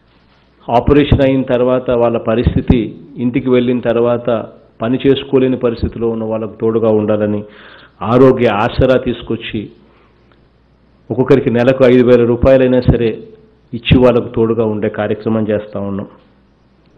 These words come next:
ఎన్ని రోజులైనా కూడా పర్వాలేదు అన్నట్టుగా. దీర్ఘకాలిక వ్యాధిగ్రస్తులకు thalassemia, dialysis, leprosy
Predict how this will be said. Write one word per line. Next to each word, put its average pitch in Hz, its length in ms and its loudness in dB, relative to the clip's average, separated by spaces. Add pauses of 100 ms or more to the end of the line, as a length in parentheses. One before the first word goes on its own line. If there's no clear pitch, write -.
(1600)
ఎన్ని 135 220 8
రోజులైనా 131 500 8
కూడా 110 160 0
పర్వాలేదు 101 560 -8
అన్నట్టుగా. - 380 -12 (1080)
దీర్ఘకాలిక 156 760 6
వ్యాధిగ్రస్తులకు 143 1040 4 (2000)
thalassemia, 123 680 2
dialysis, 127 920 2
leprosy 123 640 -2